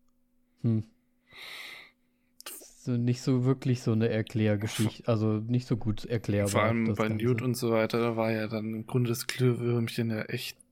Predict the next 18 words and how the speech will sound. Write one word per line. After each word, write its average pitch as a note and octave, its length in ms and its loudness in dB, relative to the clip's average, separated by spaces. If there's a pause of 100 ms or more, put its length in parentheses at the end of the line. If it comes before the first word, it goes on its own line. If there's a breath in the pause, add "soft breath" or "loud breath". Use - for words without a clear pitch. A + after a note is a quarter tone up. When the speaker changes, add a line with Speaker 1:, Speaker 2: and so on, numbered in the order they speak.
(100)
Speaker 2:
nur B2+ 260 2
kurz - 340 0
an, G#2 360 -4
wenn G#2 160 -6
da G#2+ 200 -2
schon, G#2+ 380 -6
also A2 320 -8 (640 loud breath)
so - 140 -4
viele B2+ 240 6
Lichter B2 340 4
Speaker 1:
Ja. A2+ 60 2
Speaker 2:
wie A#2 180 0
da A#2 140 0
hingen A#2+ 640 -2 (1300 loud breath)
und C3 140 -6
so A#2+ 140 -6
weiter. A#2+ 600 -6
Speaker 1:
Und B2+ 280 6